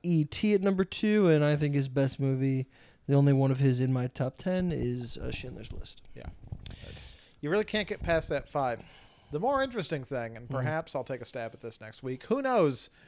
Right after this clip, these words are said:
Speaker 2: is the six through ten.
Speaker 1: Munich,
Speaker 2: That's, that's a
Speaker 1: uh,
Speaker 2: tough, yeah, but they're
Speaker 1: Saving Private Ryan, Close Encounter. Wait, let me just see if I can.
Speaker 2: All right.
Speaker 1: Close Encounters.
Speaker 2: Yeah.
Speaker 1: Saving Private Ryan,
Speaker 2: Yeah.
Speaker 1: Munich, West Side Story. So I got four.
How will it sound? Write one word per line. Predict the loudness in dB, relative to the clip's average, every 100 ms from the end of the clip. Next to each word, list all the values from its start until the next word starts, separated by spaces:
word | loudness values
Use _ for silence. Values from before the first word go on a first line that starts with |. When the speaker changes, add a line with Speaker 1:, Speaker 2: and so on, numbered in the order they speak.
| _ _
Speaker 2:
is | -6 -6 -6
the | -6
six | -4 -4
through | -4 -8
ten. | -6 -8 -8 -16 _ _ _ _ _ _ _ _ _ _ _ _ _ _ _ _ -20 _ -20 -20 -20 _ _ _ _ -20 _ -10
Speaker 1:
Munich, | -2 2 6 6 6 2 0
Speaker 2:
That's, | -2 0 4
that's | 6
a | 10
Speaker 1:
uh, | 10 8 6
Speaker 2:
tough, | 6
yeah, | 6 6 6
but | 2
they're | 10
Speaker 1:
Saving | 10 10 8
Private | 8 8
Ryan, | 8 8 8 6 4 2
Close | 6 6 6
Encounter. | 2 4 6 4 4
Wait, | 4 6
let | 4
me | 4
just | 2 -2
see | -4
if | -4
I | -6
can. | -6
Speaker 2:
All |
right. | -10 -14 _ _ _ _ _ _ _
Speaker 1:
Close | 2 2 4
Encounters. | 6 6 6 6 4 0 -4 -10
Speaker 2:
Yeah. | -8 -8 _ _ _ _ _ _ _ _
Speaker 1:
Saving | 0 4 6
Private | 8 8 8
Ryan, | 6 6 4 4 2
Speaker 2:
Yeah. | 0
Speaker 1:
Munich, | 0 2 4 4 0
West | 4 4 6
Side | 4 2 2
Story. | 2 4 4 2 0
So | 0
I |
got | -2 -2
four. | 0 0 2 0 0 -4 -6